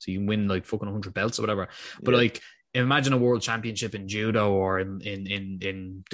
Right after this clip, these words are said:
Speaker 1: any other martial art or something, but it's every month.
Speaker 2: Yeah.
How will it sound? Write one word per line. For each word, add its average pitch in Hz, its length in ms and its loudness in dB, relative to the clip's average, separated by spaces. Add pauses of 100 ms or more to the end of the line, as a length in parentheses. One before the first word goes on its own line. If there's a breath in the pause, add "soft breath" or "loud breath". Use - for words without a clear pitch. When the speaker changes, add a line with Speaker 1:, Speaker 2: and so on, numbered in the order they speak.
Speaker 1:
any 110 240 2
other 98 140 0
martial 98 380 -2
art 104 180 0
or 107 60 2
something, 95 420 -4
but 107 120 2
it's 101 160 0
every 110 220 0
month. 98 300 -8 (360)
Speaker 2:
Yeah. 85 220 0